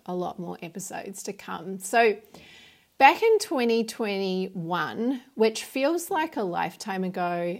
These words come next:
and making big life decisions during the last three years was something that I know a lot of us did as a reflection of what was going on and having us think twice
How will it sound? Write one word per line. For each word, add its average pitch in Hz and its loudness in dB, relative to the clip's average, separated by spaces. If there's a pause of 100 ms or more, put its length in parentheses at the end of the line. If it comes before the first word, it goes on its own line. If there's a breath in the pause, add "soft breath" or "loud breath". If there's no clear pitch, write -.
(140)
and 175 -6 (320 soft breath)
making 330 2
big 233 2
life 185 -2
decisions 180 -6
during 175 -8
the 170 -10
last 165 -10
three 175 -6
years 165 -8 (960 soft breath)
was 277 4
something 277 4
that 208 4
I 202 2
know 214 4
a 196 6
lot 180 6
of 233 4
us 202 4
did 247 0
as 202 2
a 208 -2
reflection 190 -2 (140)
of 175 -2
what 202 0
was 196 4
going 180 8
on 190 2
and 196 2
having 185 -4
us 180 -6
think 185 -4 (880)
twice 208 0